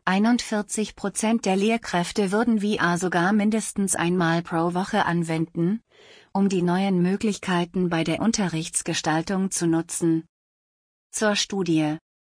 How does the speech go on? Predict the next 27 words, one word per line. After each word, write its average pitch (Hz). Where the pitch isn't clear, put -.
Im 208
November 190
zweitausendsechzehn 214
hat 185
Kantar 190
Mnet 214
im 190
Auftrag 196
von 175
Samsung 170
Electronics 196
für 214
die 190
Studie 226
V 202
R 196
im 214
Unterricht 170
sechshundertsechs 208
Lehrerinnen 202
und 170
Lehrer 208
aller 196
Schulformen 202
aus 175
Deutschland 202
befragt. 160